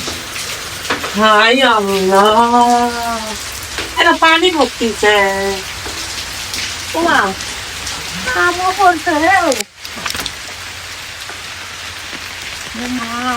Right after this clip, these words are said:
হায় আম পাকে গেছে। হ্যাঁ? এগুলা বাইরে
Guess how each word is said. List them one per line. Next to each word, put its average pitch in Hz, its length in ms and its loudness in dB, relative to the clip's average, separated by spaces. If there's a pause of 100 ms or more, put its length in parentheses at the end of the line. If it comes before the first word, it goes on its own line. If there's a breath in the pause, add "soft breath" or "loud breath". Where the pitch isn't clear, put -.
(640)
হায় 359 320 6
আম 294 160 0
পাকে 247 280 0
গেছে। 220 300 -4 (2250)
হ্যাঁ? 240 260 4 (3000)
এগুলা 359 400 0 (140)
বাইরে 320 300 4